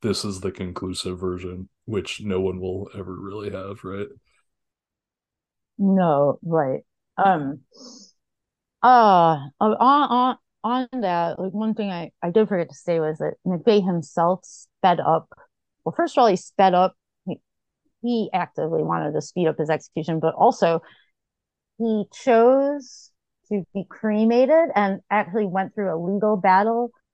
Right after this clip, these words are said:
Speaker 2: so that there would be, <laughs> uh, no autopsy performed on his body,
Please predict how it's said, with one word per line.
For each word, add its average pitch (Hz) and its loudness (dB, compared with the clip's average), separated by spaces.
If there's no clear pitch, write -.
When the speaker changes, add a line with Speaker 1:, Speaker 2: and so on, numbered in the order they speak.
Speaker 2:
so 196 -4
that 185 0
there 180 2
would 175 -4
be, 214 4
<laughs> - 2
uh, 156 -6
no 196 2
autopsy 185 2
performed 156 -4
on 156 -4
his 139 -10
body, 151 -2